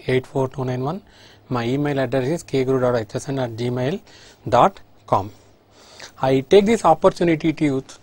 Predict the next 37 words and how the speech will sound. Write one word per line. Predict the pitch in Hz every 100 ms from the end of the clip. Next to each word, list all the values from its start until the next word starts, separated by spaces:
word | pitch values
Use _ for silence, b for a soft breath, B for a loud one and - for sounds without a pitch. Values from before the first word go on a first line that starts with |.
| 135
thank, | 143 156
uh, | 151 127 117 - 127
V | 143
T | 156
U | 156 147
Belgaum | 127 131 156 131 127 - b b b b b
for, | - 135 127
uh, | 123 120
providing | - 135 156 165 170
me | 165
an | 147
unique | 143 165 -
opportunity | 135 - 151 151 143 131 123 123
to | 131
serve | 120 160 180
V | 185 160
T | 170
U | 156 120 135 _ _ b b b b b
in | 131 123
this | 135 -
regard | 131 127 117
of, | 117 - 127
uh, | 120
teaching | 113 139 131 147
discrete | 123 - 143 127
mathematical | 123 120 123 123 123
structures | - 120 - 160 117 - - B B B B B B _ _ - - - 127
to | 135
all | 120
of | 113 -
you. | 127 - -
I | 131 123 120 -
heartily | 147 135 156 156
welcome | 143 143 208 254 - B B B _ -
all | 123 120
my | 123
students. | 120 - 127 190 -